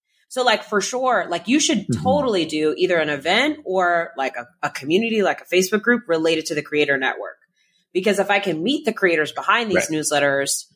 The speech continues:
Speaker 1: they might be more likely to place my ads, right? And it might be, like, I can find myself in more places and just exchange,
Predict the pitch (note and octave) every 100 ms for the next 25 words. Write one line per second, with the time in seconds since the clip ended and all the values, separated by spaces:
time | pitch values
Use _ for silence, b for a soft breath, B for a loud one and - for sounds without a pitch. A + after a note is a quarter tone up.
0 | _ _ D#3+ E3 D#3 - D3+ D#3 D3 C#3+
1 | - C#3 C3+ - C3+ C3 C#3 C3+ C3+ C3
2 | C3 B2+ - D3 C3+ B2+ - C#3+ C3+ C#3+
3 | C#3 - C#3 C3 B2+ C#3+ C#3 C#3+ D#3 C#3
4 | C#3 C#3 C3+ C3 C3+ C3+ C3+ C#3 - G#3+
5 | G#3 G3+ F#3 F3+ E3+ D3+ C#3 C#3 - D#4+
6 | A#3+ - A3+ A3 G#3+ G3+ G3 -